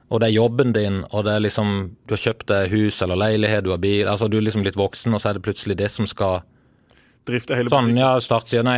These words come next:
Speaker 1: nå orker vi ikke mer av det", liksom. "Oi, skal jeg ned i andre divisjon, liksom, nå? Eller skal jeg, hva med lønna, hva med leilighet, hva med", ikke sant? Sånn ble det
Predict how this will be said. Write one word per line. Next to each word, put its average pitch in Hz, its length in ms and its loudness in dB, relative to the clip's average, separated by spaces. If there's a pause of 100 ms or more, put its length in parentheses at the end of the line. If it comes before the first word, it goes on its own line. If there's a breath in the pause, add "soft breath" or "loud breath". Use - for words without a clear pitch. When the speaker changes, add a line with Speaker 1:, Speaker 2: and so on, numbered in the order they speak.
Speaker 1:
nå 117 80 2 (320)
orker - 160 0
vi 117 80 2
ikke 104 140 -4
mer 95 100 -2
av 98 80 0
det", 107 140 2
liksom. 87 260 -4 (320)
"Oi, 104 140 0 (260)
skal 107 240 -2
jeg 98 80 -2
ned 98 160 0
i 82 80 -4
andre 98 240 -2
divisjon, 135 320 0
liksom, 87 240 -8
nå? 87 160 -4
Eller 92 160 -4
skal 101 240 -2
jeg, 87 100 -4 (300 loud breath)
hva 107 160 0
med 104 80 2
lønna, 110 320 0
hva 92 80 -2
med 98 160 -2
leilighet, 104 400 -2
hva 98 120 -2
med", 95 200 -2
ikke 82 140 -10
sant? 117 180 -4
Sånn 151 80 -2
ble 175 80 2
det 175 80 2